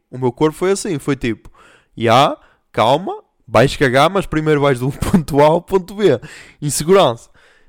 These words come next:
Por isso, ya, naquele dia estava fixe. Depois no dia a seguir, ya, cagar, cagar, cagar, pá,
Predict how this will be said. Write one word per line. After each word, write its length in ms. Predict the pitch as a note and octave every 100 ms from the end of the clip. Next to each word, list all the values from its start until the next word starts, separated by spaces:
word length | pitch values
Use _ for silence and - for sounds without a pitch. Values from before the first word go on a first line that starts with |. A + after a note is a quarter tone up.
| - _
Por 140 | - A#2+
isso, 460 | A#2+ - C#3 B2+ -
ya, 260 | F3+ E3
naquele 340 | C3+ B2+ B2+ B2+
dia 120 | C3+
estava 260 | C3+ C3
fixe. 480 | B2+ D3+ F4 - - _ _ _ _ _ _
Depois 360 | - B2+ D3 C#3+
no 60 | C#3+
dia 140 | C#3+
a 40 |
seguir, 220 | C#3 D3 D3
ya, 200 | B2+ - _ _ _ _ _
cagar, 340 | G#2 G2+ G2+ A2
cagar, 360 | G2 G2 G#2+
cagar, 420 | - G2+ G#2 A#2
pá, 260 | B2 -